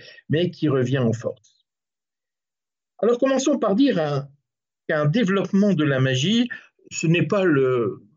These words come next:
j'allais dire, en, n'est pas en, propre à notre époque. Euh, l'Église, dans son histoire, euh, a été maintes fois confrontée à cette question. Euh, la magie se développe, euh,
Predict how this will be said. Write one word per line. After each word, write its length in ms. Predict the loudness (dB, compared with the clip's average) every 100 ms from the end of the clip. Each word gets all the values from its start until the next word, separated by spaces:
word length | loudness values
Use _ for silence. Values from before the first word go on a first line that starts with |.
| _ _ -6
j'allais 260 | -4 -2
dire, 280 | -2 -4 -6 -10
en, 160 | -10 -10 -14 -8
n'est 220 | -2 0
pas 160 | 0 0
en, 280 | 0 -4 -14 -4
propre 420 | -2 -2 -4 -8
à 100 | -2
notre 280 | 0 0 0
époque. 340 | -2 -2 -2 -4 -10 -10 -10 -4
Euh, 360 | 0 0 0 0
l'Église, 680 | 0 0 0 -2 -2 -2 -2
dans 120 | -2
son 220 | 0 -2
histoire, 600 | -2 0 0 0 -2 -2
euh, 120 | -2 -4 -10 -6
a 80 |
été 180 | -6 -2
maintes 260 | -2 0 -2
fois 260 | -2 -4
confrontée 720 | -2 -4 -2 -4 -2 -2 -2
à 100 | -2
cette 220 | -2 -4 -4
question. 460 | -6 -6 -4 -4 -6 _ _ _ _ _ -6
Euh, 120 | -4
la 180 | -2 -2
magie 340 | 0 -2 -2
se 120 | -2
développe, 560 | -2 0 0 0 -2 0
euh, 140 | 0